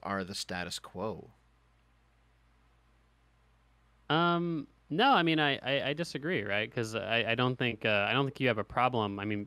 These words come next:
Speaker 2: p-, people criticize more so the over-policing of, of poor areas riddled with crime rather than the under-policing. <laughs> And so I think that we, we certainly would see under-policing in an area with purely private police. Um,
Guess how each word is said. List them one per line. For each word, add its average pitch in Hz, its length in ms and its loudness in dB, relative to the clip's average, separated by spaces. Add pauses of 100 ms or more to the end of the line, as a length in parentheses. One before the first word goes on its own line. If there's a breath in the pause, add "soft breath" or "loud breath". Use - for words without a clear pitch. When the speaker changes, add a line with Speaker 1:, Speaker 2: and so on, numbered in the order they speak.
(100)
Speaker 2:
p-, - 200 -18
people 143 320 0
criticize 120 520 0
more 120 160 0
so 120 180 -2
the 107 180 -8
over-policing 110 800 0
of, 98 180 -8 (140)
of 117 160 -6
poor 117 220 0
areas 104 400 0
riddled 107 220 -4
with 101 160 -12
crime 98 320 -4
rather 110 180 0
than 101 180 -6
the 98 120 -8
under-policing. 113 840 -4
<laughs> - 40 -20 (400 loud breath)
And 110 160 2
so 120 160 2
I 107 120 4
think 113 180 -2
that 107 180 -2
we, 107 280 -2
we 104 180 -6
certainly 123 340 -4
would 123 240 0
see 107 220 -4
under-policing 107 640 -2
in 101 100 -4
an 101 80 -6
area 104 320 -2
with 98 160 -6 (160)
purely 110 280 0
private 107 340 -2
police. 110 640 -6
Um, 101 380 -4